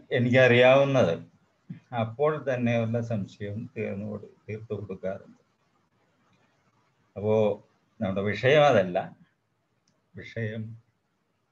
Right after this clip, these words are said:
മലയാളത്തിന് ഒരിക്കലും മറക്കാനാവാത്ത റവറൻ ജോർജ് മാത്തൻ എന്ന, ഏഹ്,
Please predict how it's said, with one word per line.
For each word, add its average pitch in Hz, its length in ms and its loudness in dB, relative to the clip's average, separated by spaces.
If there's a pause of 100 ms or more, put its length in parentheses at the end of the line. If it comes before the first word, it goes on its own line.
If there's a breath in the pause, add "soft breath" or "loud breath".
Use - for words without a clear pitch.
(1600)
മലയാളത്തിന് 131 840 0
ഒരിക്കലും 117 520 -4
മറക്കാനാവാത്ത 104 1040 -10 (1400)
റവറൻ 107 580 -6 (680)
ജോർജ് 107 580 -8
മാത്തൻ 92 480 -10 (680)
എന്ന, 92 480 -8 (1700)
ഏഹ്, 90 440 -8